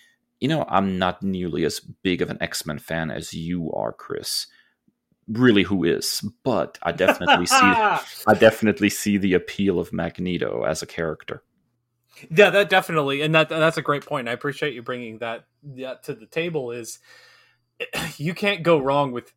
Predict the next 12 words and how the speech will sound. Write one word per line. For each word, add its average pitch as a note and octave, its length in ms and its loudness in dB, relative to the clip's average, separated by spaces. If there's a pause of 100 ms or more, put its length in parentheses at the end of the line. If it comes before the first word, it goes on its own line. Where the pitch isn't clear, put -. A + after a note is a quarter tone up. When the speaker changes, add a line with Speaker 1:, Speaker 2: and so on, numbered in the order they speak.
Speaker 2:
Sir - 280 -6
Ian D3 220 0
McKellen. A2+ 640 -6 (120)
As, C3+ 160 -6
as C#3 240 -4
regrettable C#3+ 1000 2 (360)
as C#3 220 -4
so E3 200 2
many E3 220 -2
of B2 80 -6
those B2 200 0
movies C3 460 -6